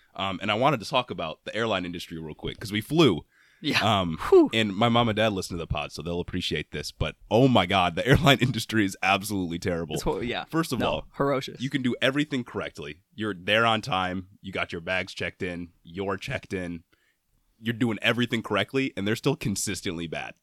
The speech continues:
Speaker 2: Oh, yeah, and they'll just lose your luggage, too.
Speaker 1: <laughs> Yeah, and that happened
Speaker 2: <laughs>
Speaker 1: last time we
Speaker 2: Oh
Speaker 1: went to
Speaker 2: my
Speaker 1: Colorado.
Speaker 2: God.
Speaker 1: And they're consistently bad. They're missing, whether it be flight attendants, pilots, or, like, people just aren't getting on
Speaker 2: Yeah.
Speaker 1: correctly.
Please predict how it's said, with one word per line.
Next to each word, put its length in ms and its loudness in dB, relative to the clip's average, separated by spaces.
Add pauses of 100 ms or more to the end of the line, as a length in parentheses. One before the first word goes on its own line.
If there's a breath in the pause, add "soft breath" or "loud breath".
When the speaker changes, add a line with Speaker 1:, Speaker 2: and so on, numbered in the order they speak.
(140)
Speaker 2:
Oh, 160 2
yeah, 200 -2
and 100 -2
they'll 100 -2
just 160 -6
lose 200 -2
your 100 -4
luggage, 420 -6
too. 180 4 (100)
Speaker 1:
<laughs> 80 8
Yeah, 240 6
and 120 4
that 160 8
happened 340 4
Speaker 2:
<laughs> 0 -
Speaker 1:
last 180 6
time 100 12
we 60 6
Speaker 2:
Oh 160 12
Speaker 1:
went 120 6
to 60 2
Speaker 2:
my 60 4
Speaker 1:
Colorado. 500 8
Speaker 2:
God. 80 -14 (240 loud breath)
Speaker 1:
And 160 2 (640)
they're 160 4
consistently 720 -2
bad. 340 0
They're 80 -2
missing, 520 -4 (180)
whether 220 -4
it 40 -8
be 100 -8
flight 260 -2
attendants, 400 -6
pilots, 500 -4
or, 120 -8
like, 220 -8 (560)
people 240 -4
just 160 -12
aren't 200 -4
getting 200 -4
on 220 -4
Speaker 2:
Yeah. 100 2
Speaker 1:
correctly. 380 -2